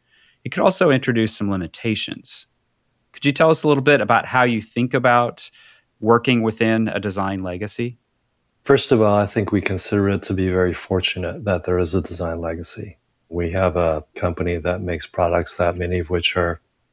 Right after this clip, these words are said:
Speaker 2: you know, it's like a living museum. You know, we have this archive where we can go back many, many decades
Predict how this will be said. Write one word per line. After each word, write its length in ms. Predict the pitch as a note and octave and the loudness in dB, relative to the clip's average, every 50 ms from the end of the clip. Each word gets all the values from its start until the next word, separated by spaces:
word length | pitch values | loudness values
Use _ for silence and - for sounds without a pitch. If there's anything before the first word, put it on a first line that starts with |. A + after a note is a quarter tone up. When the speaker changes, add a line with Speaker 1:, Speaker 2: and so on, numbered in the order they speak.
| _ - | _ -4
Speaker 2:
you 200 | G#3 - B2+ G#2 | -2 0 0 2
know, 60 | G2 | 2
it's 140 | F#2+ F#2+ - | 2 2 2
like 100 | G#2+ G2 | 2 4
a 60 | G#2+ | 4
living 280 | G#2 G#2 G2+ F#2+ G2 F#2+ | 4 4 4 4 2 2
museum. 480 | F#2 F2 D#2 F#2+ F#2 F#2+ F2+ D#2+ D#2+ E2+ | 2 2 0 0 0 0 0 -2 -4 -8
You 100 | G#2 G#2 | -6 -4
know, 160 | F2+ E2+ F2 | -4 -2 -2
we 140 | E2+ F2 E2+ | -2 -2 -2
have 140 | F#2 F#2 E2 | -2 -2 -4
this 140 | F2 E2+ - | -4 -6 -4
archive 480 | - F#2 F2 - - F2+ F2 F2 D#2+ | -4 -4 -2 -2 0 0 0 0 -2
where 200 | E2 E2 F2 E2+ | -2 -2 -2 0
we 120 | E2+ F2 D#2+ | 0 -2 -4
can 180 | - - F2 | -6 -8 -8
go 140 | D#2+ E2+ D#2+ | -6 -6 -6
back 460 | D#2 - F2+ F2 E2+ E2 - - - _ - | -2 0 0 2 0 0 -4 -8 -14 _ -4
many, 280 | G2 F#2+ F#2+ G2 G2+ | -2 0 2 2 2
many 260 | F#2+ F#2 E2+ E2 F2 | 2 2 2 0 -2
decades 640 | E2 - E2+ F2 F2+ - F2+ E2+ F2 E2+ - - - | -2 -2 -2 -2 -2 -2 -2 -2 -2 -4 -6 -10 -10